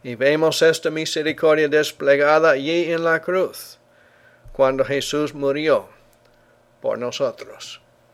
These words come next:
¿Qué debo hacer? Yo no puedo salvarme por mis obras, no puedo salvarme por mi religión, no puedo salvarme por mi supuesta bondad. No,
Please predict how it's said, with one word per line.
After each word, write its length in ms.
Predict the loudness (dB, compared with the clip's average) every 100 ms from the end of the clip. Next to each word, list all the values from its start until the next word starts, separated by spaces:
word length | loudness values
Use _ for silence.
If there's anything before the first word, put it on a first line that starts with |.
| _ _ _ _ _ _ -2
¿Qué 140 | 2
debo 340 | 4 4 4
hacer? 460 | 2 0 -4 -4 -6 -16 _ _ _ _ _ _ _ _ _ _ _ _ -2
Yo 140 | 2
no 160 | 2 4
puedo 280 | 4 4 2
salvarme 600 | 4 4 6 4 2 0
por 180 | -2
mis 240 | -2 -4 0
obras, 560 | 0 2 -2 -6 -12 -4
no 280 | -2 0
puedo 260 | 2 2 2
salvarme 680 | 0 2 4 4 2 2 0
por 200 | 2 2
mi 240 | 2 -2
religión, 1200 | 0 0 -2 0 0 0 -6 -10 -2 -2 -2 -4
no 180 | -4 -2
puedo 300 | -2 0 0
salvarme 680 | 0 0 2 2 2 2 0
por 220 | -2 -2
mi 160 | -4
supuesta 880 | -8 -8 -8 -8 2 4 4 2 -2
bondad. 640 | 0 -2 -2 0 2 0 -4 _ _ _ _ _ _ _
No, 360 | -8 -8 -8